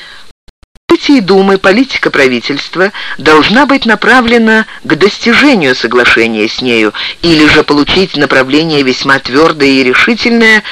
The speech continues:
готовое на крайние меры. В первом случае изменение состава министерства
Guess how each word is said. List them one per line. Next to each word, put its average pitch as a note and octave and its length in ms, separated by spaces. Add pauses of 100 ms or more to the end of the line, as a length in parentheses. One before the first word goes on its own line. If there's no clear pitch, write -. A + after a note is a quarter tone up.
(160)
готовое C#3 580
на D3 140
крайние F3 560
меры. F#3+ 360 (720)
В - 120
первом A3+ 400
случае G#3 640 (320)
изменение A3+ 640
состава C#3 440
министерства C3 920